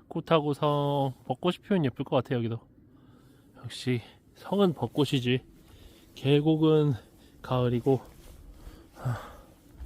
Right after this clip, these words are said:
갑시다. 가리우산장 또 시간이 많이 남아서 어떡하지?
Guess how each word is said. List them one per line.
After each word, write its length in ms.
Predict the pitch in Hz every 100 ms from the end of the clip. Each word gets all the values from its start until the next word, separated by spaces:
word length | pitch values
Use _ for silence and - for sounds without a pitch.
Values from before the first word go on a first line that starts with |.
| - - - - -
갑시다. 360 | 139 117 135 123 - - - - -
가리우산장 640 | - 147 156 185 175 175 156
또 100 | -
시간이 300 | - 233 190
많이 180 | 131 139
남아서 400 | 139 135 127 113 - - -
어떡하지? 500 | 135 - 123 127